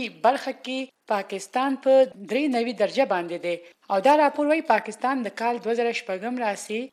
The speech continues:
د یو سل دولسم درجې نه کال دوه زره شلم کې یو سل یو پنځوستم درجې ته راغورځېدلی دی.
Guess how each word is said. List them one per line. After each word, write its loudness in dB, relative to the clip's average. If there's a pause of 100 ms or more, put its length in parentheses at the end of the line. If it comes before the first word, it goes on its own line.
(260)
د -2 (300)
یو 6 (120)
سل 0
دولسم -4
درجې 0 (120)
نه -4 (640)
کال 4
دوه 4
زره 2
شلم 0
کې -2 (420)
یو 6 (160)
سل 0 (200)
یو 0
پنځوستم -4
درجې -2
ته 0
راغورځېدلی -4
دی. 0